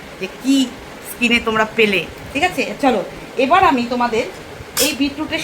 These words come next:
সাথে গাজরেরটা করে দেখাবো। ঠিক আছে, এর মধ্যে আমি গাজরের রসটা শুধু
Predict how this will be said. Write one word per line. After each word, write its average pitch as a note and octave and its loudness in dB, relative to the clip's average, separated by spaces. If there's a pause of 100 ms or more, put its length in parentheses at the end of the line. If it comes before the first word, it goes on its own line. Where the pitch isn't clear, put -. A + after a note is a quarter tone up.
সাথে C4+ 0 (540)
গাজরেরটা C4 2 (140)
করে A3+ 2
দেখাবো। E3+ -4 (100)
ঠিক E4+ -4
আছে, B3 -2 (240)
এর C#4 4
মধ্যে D4 0
আমি E4 4 (120)
গাজরের C4+ 4
রসটা A#3+ 4 (420)
শুধু C#4+ 0